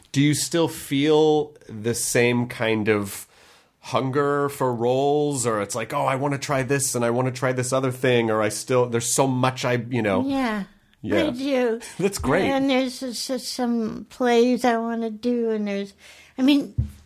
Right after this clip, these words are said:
Speaker 2: f-, for instance, going back to Hunters, what I'm doing
Speaker 1: Yeah,
Speaker 2: now,
Speaker 1: yeah, the Amazon series.
Speaker 2: um,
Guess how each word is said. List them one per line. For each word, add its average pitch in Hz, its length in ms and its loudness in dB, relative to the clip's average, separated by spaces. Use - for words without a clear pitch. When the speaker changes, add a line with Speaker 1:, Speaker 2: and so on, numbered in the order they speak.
Speaker 2:
f-, - 200 -10
for 277 160 0
instance, 208 760 2
going 220 340 -4
back 220 320 0
to 185 180 -6
Hunters, 240 720 -2
what 196 160 -6
I'm 180 160 -8
doing 202 300 -6
Speaker 1:
Yeah, 143 200 6
Speaker 2:
now, 127 60 4
Speaker 1:
yeah, 143 160 6
the 117 160 4
Amazon 113 260 4
series. 95 260 -4
Speaker 2:
um, 214 560 -2